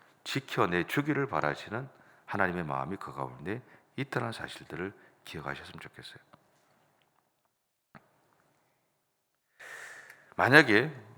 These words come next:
말씀을 준비하면서 이런 걸 써봤습니다. 여러분 가운데 어떤 신앙적인 위기의 순간이 없었다면 그것이 여러분이 가지고 있는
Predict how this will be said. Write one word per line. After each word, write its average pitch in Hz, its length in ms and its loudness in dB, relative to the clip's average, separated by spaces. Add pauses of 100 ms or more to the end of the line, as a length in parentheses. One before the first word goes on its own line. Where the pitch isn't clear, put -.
말씀을 139 360 4
준비하면서 101 340 2
이런 104 160 2
걸 107 100 6
써봤습니다. 73 840 -2 (840)
여러분 143 440 8
가운데 87 720 2 (160)
어떤 - 140 -6
신앙적인 98 760 -2
위기의 139 280 -2
순간이 82 680 -4 (280)
없었다면 78 840 -2 (1040)
그것이 117 320 2
여러분이 123 380 6
가지고 90 320 2
있는 85 180 -4